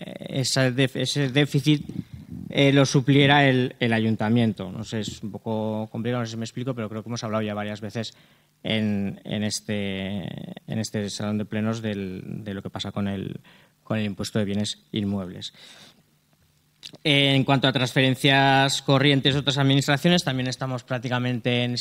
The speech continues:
la situación similar, en una situación similar a años anteriores,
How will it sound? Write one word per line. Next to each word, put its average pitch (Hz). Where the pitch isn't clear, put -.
la 123
situación 120
similar, 131
en 127
una 123
situación 123
similar 131
a 123
años 120
anteriores, 139